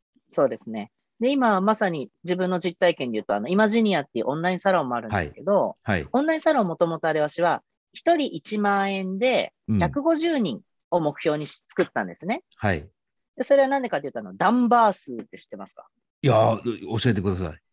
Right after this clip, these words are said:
Speaker 1: うん。ダンバー数っていうのがあって、人間が心地よく関われる人の最大人数は百五十人だよっていうのをダンバーさんっていう人が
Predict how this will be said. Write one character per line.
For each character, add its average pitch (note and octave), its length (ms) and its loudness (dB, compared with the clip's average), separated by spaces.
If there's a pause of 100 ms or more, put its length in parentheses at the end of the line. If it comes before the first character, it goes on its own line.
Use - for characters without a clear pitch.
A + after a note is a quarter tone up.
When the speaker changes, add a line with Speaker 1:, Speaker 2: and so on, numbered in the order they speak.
(120)
Speaker 1:
う C#3+ 60 -12
ん。 B2+ 60 -16 (280)
ダ F3+ 140 2
ン A#3+ 120 -2
バ C4+ 200 0
ー - 20 -6
数 A3 160 -10
っ F3+ 60 -8
て D#3 100 -16
い C3 40 -14
う - 20 -14
の A#2+ 80 -14
が A#2 80 -12
あ - 40 -12
っ - 20 -16 (120)
て、 C3+ 280 -4
人 D#4+ 260 -10
間 F4+ 180 -10
が F4 140 -6
心 C4+ 280 -2
地 D#4+ 160 -8
よ E4 120 -2
く C4+ 120 -6
関 F3+ 320 -2
わ G3 80 2
れ G3 120 -2
る D3+ 80 -6
人 G3 220 -10
の G3 100 -6
最 F3 260 -4
大 A3 180 -2
人 A3 240 -4
数 A#2 140 -12
は F#2+ 300 -2
百 - 240 -8
五 E4 120 -2
十 F4 200 -4
人 B3+ 180 -4
だ D#3 120 4
よ C#3+ 120 4
っ - 40 -4 (120)
て C#3+ 80 -4
い - 40 0
う B2+ 40 -8
の G#2+ 80 -8
を G#2+ 80 -10
ダ G3 120 4
ン A3+ 100 -2
バ D3+ 180 4
ー - 40 -10
さ A#2+ 100 -10
ん - 40 -14
っ - 20 -20 (100)
て A2+ 60 -12
い - 20 -10
う - 20 -18
人 - 140 -6
が - 160 -6